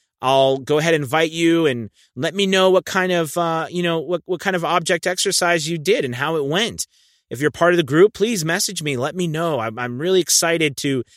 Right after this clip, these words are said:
hear what's happening. So, um, you know, also, if you, um, if you want to, uh, um, um,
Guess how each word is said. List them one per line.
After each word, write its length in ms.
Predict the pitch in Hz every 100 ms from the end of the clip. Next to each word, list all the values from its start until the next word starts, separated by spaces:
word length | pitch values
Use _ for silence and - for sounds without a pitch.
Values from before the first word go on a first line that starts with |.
| _ _
hear 420 | - 214 214 156
what's 220 | 143 139
happening. 580 | 156 151 - 131 92 80 _ _ _ -
So, 380 | - 156 147
um, 340 | 151 143 143 143
you 120 | 151
know, 120 | 131
also, 560 | - 175 202 220 202 190 - _ _
if 260 | 160 156 -
you, 280 | 170 175 165
um, 400 | 151 143 131 127 _ _ _ _ _ _ _ _ - - - _
if 180 | 160 160
you 120 | 180
want 400 | 180 196 202 -
to, 400 | - 196 180 170
uh, 280 | 156 147 143
um, 400 | - 131 120 120 - _ 131
um, 420 | 120 113 110